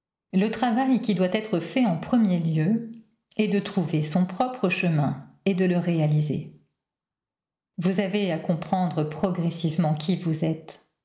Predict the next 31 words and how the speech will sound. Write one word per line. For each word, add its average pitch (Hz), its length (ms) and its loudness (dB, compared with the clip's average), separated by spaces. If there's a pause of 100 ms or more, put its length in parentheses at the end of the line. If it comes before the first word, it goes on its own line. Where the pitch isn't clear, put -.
(120)
ce - 160 -4
que 190 260 -2
vous 175 340 -2
êtes, 156 360 -6 (420)
et 185 80 0
chercher 240 380 -2
à 185 80 2
savoir 233 540 -2
si - 180 -2
ce - 140 -2
que 175 180 -2
vous 160 320 -2
êtes - 540 -6
et 180 80 0
ce 180 140 -2
que 175 140 0
vous 156 200 -2
faites - 540 -8 (380)
correspondent 196 680 0
à 180 60 2
ce - 120 -2
que 185 120 0
vous 165 180 0
ressentez. 160 640 -2 (1800)
Est-ce 143 200 -2
que 175 80 0
vous 165 280 0
y 175 60 2
voyez 190 640 0
une 175 260 2
liberté 170 1000 0